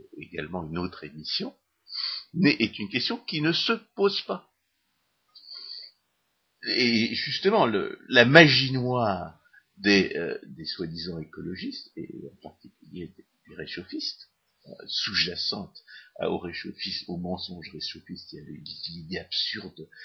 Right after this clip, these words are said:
comme quoi le, les réserves en pétrole et en gaz, euh, se-, aur-, dev-, aur-, auraient dû se, s'épuiser dans les, dans les, dans les trente années à venir. Euh, affirmations qui sont désormais réfutées,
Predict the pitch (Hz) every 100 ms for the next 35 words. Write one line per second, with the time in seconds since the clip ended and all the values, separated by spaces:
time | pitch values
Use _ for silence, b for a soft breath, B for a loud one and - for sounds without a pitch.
0 | B - 80 - 92 80 - - 50 73
1 | 71 - 73 85 82 78 _ 80 - 95
2 | 80 78 - 78 90 90 80 B B B
3 | _ - - - - - - - 82 80
4 | 78 92 101 95 82 80 85 - 120 127
5 | 98 107 107 90 117 104 - - - -
6 | 101 - - 95 - - 120 117 B B
7 | B - 90 87 87 85 80 78 92 -
8 | 214 80 147 _ _ _ _ _ - 165
9 | - - - - 85 85 90 127 214 240
10 | - _ _ _ B B B B B B
11 | B B _ _ - - - - - _
12 | - 85 - 113 101 - 131 113 101 -
13 | 104 87 92 190 139 117 127 - 123 123
14 | 123 - - - 101 92 - 95 117 95